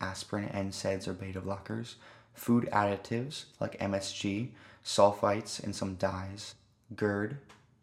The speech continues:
cold exposure and changes in humidity, and endocrine factors, such as menses, pregnancy, or thyroid disease. The cornerstone of the clinical presentation of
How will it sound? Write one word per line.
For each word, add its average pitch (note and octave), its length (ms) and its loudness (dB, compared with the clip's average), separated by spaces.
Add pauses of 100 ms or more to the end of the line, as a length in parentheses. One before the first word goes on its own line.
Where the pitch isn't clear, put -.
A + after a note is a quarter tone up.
(120)
cold A#2+ 320 6
exposure G2 560 -2
and G#2 180 -6
changes G2 440 -4
in - 160 -4
humidity, G2+ 640 -2 (420)
and A2+ 220 2
endocrine A2 380 -2
factors, G2+ 600 -4 (280)
such - 180 -4
as F#2+ 120 -4
menses, F#2+ 540 -4 (140)
pregnancy, G2 640 -4
or G#2 140 -4
thyroid G2+ 480 -2
disease. G#2+ 440 -10 (760)
The G#2+ 100 -4
cornerstone A#2+ 800 2
of F#2+ 240 -4
the - 60 -8
clinical G2+ 340 -2
presentation G2 640 -4
of F2+ 100 -6